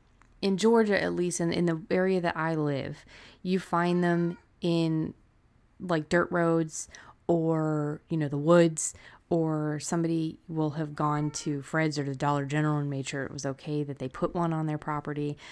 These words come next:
Um, we have a policeman who put a geocache in his yard and said, "It's okay, it's my yard, go ahead." It's, it's on the road, it's right next to the road and stuff, so it's not like you're going in his yard, but,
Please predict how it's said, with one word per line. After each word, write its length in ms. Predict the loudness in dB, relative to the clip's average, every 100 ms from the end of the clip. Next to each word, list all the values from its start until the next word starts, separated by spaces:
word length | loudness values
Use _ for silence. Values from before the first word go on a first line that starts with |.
| -18 -12 -4
Um, 260 | -4 0
we 120 | 0
have 140 | 2 0
a 60 | -2
policeman 840 | 0 2 2 0 -2 0 -2 -4 -10 -20 -14 0
who 480 | 2 4 2 -2 -6 -14 _ _ 4
put 320 | 6 6 2 -2 -8
a 60 |
geocache 800 | -4 -2 -4 -4 -6 -4 -6 -10 -14 _
in 100 | -10
his 220 | -8 -4
yard 520 | 0 2 0 -2 -6 -10 _ -10
and 120 | -8
said, 160 | -6 -8
"It's 160 | -10
okay, 260 | -12 -8 -8
it's 120 | -8
my 120 | -10 -8
yard, 520 | -4 -2 0 -2 -6 _ -10
go 80 | -8
ahead." 360 | -4 -2 -2
It's, 220 | 0 0 0
it's 180 | 0 2
on 220 | 4 4
the 60 | 2
road, 360 | 4 4 2
it's 160 | -2 -4
right 140 | -4
next 240 | -4 -4 -6
to 80 | -6
the 80 | -4
road 340 | -2 -2 -4
and 140 | -6 -8
stuff, 340 | -8 -10 -10
so 220 | -6 -6
it's 120 | -4 -4
not 120 | -4
like 140 | -4
you're 100 | -6
going 260 | -4 -2 -2
in 140 | -4
his 220 | -4 -6 -6
yard, 540 | -6 -4 -6 -8 -6
but, 280 | -4 -4